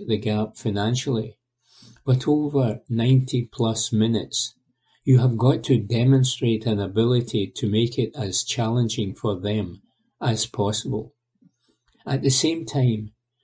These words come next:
you've got to take part in the game.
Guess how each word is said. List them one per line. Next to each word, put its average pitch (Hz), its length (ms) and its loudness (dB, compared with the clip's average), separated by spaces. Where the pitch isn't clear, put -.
you've 123 200 4
got 165 220 0
to 135 120 0
take 127 360 0
part 120 420 -2
in 120 120 4
the 117 80 2
game. 107 400 -2